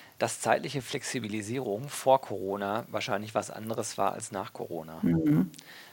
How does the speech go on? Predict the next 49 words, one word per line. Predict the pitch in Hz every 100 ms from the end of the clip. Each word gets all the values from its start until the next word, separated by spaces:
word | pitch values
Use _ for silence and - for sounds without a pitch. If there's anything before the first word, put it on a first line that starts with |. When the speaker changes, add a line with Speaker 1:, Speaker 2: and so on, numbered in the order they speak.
| -
Speaker 1:
Na, | 107
also, | - 113
und, | - 110 107
äh, | 107 -
man | 110 113
hat | 147
vorher | - - - 147 156
immer | 127 135
aus | - 143
der | - 113
Welt, | 113 123 165 170
in | - 139
der | 123 120
man | 123 117 - -
war | - 107 120 131 165
und | 117 117
die |
jahrzehntelang | 117 113 - 135 139 117 117
gültig | 113 143 117 -
war, | 90
da | 92
drauf | - 95 -
geguckt | 117 - -
und | 110 104
dafür | 113 127 - 147
war | 127 123
man | 139 135
innovativ | - 135 123 120 - 127 -
und | 127
progressiv | - - 113 - 131 -
unterwegs. | 104 98 87 87 - - _ - - - _
Aber | - 113
seit | 113 113
einem | 120 123
Jahr | 117 120
ist | -
ja | 127
kein | - 113 113
Stein | - 117 110
mehr | 104
auf | 92
dem | 104
anderen | - - 95
geblieben. | 92 - 82 80 80
Es | -
hat | 185 170
sich | 165
ja | 160 170
Speaker 2:
Mhm. | 165